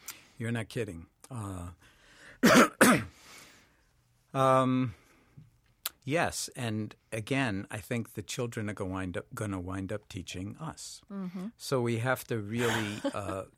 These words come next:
Speaker 1: try to understand the world from their point of view.
Speaker 2: Mm-hmm.
Speaker 1: And that, of course, is a big challenge because we're the ones that are supposed to know everything and be the authorities.
Speaker 2: Right.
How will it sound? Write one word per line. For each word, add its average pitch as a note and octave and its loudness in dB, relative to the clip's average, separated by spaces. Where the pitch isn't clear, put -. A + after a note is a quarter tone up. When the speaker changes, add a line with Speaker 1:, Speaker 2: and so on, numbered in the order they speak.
Speaker 1:
try A#2+ -2
to - -6
understand A2+ -4
the G2+ -8
world G#2 -6
from F#2+ -8
their G2+ -6
point G#2+ -8
of G2+ -10
view. B2+ -10
Speaker 2:
Mm-hmm. F#3+ -14
Speaker 1:
And A#2+ -2
that, C3 -2
of F#3+ -4
course, - -8
is G#2+ -8
a - -6
big B2+ -6
challenge A#2 -4
because A2 -8
we're A#2+ -2
the C#3 -2
ones G2+ -4
that A2 -12
are A2+ -8
supposed A#2+ -8
to A2+ -6
know G#2+ -4
everything G#2 -6
and G2+ -6
be A2+ -4
the B2 -6
authorities. C3+ -10
Speaker 2:
Right. F#3+ -12